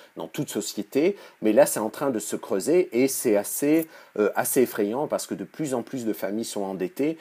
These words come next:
et ne peuvent plus payer leur crédit. Euh, il y a un taux de chômage qui serait à au moins douze pour cent actuellement. Et, euh, bon, évidemment, tout cela a des conséquences sur l'éducation,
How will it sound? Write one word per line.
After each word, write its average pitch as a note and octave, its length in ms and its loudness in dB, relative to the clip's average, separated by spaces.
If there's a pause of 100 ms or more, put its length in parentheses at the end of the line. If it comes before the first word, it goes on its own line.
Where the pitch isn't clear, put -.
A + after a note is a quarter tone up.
(200)
et F#2+ 80 -6
ne G2 80 0
peuvent G2+ 240 -2
plus G#2+ 140 -8
payer G#2 340 0
leur F2+ 160 -6
crédit. A#2 560 -6 (320)
Euh, E2+ 340 -4
il E2+ 80 -10
y G2 60 -8
a E2+ 40 -6
un - 40 -8
taux - 180 0
de C#3 60 -10
chômage A2+ 480 -2
qui - 100 -14
serait A2 680 0
à - 260 -6
au D3+ 160 4
moins C#3+ 240 2
douze D3+ 380 -2
pour - 200 -8
cent C#3 240 -4
actuellement. A2+ 680 -4 (360)
Et, B2 300 4
euh, D2+ 880 -4
bon, F2+ 160 -4 (140)
évidemment, B2 360 -4
tout - 140 -10
cela B2 560 0
a A#2+ 100 4
des A#2+ 120 -2
conséquences G2+ 560 -8
sur C3+ 160 0
l'éducation, B2+ 720 -4